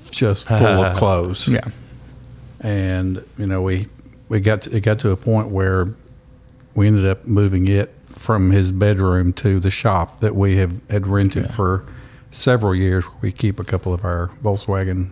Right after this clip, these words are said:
Speaker 1: cars.
Speaker 2: Gotcha,
Speaker 3: Actually,
Speaker 2: gotcha.
Speaker 3: what really started it was we went to the, uh, Goodwill, like, near our house, and I found this tennis racket,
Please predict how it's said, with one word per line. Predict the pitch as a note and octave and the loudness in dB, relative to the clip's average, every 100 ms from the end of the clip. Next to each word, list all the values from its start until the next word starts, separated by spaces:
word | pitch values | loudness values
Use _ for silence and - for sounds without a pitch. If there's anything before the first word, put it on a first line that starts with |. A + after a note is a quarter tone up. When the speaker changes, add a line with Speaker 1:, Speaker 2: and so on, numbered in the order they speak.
| - | -8
Speaker 1:
cars. | - F#2 G2+ - - - - - | -4 -4 -4 -8 -14 -20 -16 -2
Speaker 2:
Gotcha, | G#2+ D3 | 2 2
Speaker 3:
Actually, | - - A#2 G#2+ | 4 4 4 2
Speaker 2:
gotcha. | G2 F#2 G2 | 0 -2 -4
Speaker 3:
what | G#2+ A2 - | -2 -4 -2
really | B2 D#3 C#3 | 0 2 2
started | - - A2+ A#2 A#2 G2 | 0 0 2 2 2 2
it | - - | -2 0
was | G2 F#2 G2+ - - - - - | 0 0 -2 -6 -10 -20 -18 -4
we | - | 2
went | A#2 B2+ | 4 4
to | B2+ | 4
the, | G#2+ G2 - - - | 2 0 -6 -12 -6
uh, | F#2+ F#2+ | -2 -2
Goodwill, | G#2+ A#2+ B2 G#2+ | 2 4 4 4
like, | F#2+ F#2+ - - | 2 0 -4 -4
near | A2 A2 G#2+ | 2 4 4
our | G#2 | 4
house, | A2+ A#2+ A#2+ - | 4 4 2 0
and | G#2+ G#2 G#2+ - - - - - | 0 2 0 -2 -20 -20 -14 -4
I | A2 | -2
found | - C3 C3 | 2 4 6
this | G#2+ | 4
tennis | - - B2+ - | 0 2 2 4
racket, | G#2+ G2 - A#2+ | 0 -2 -2 -6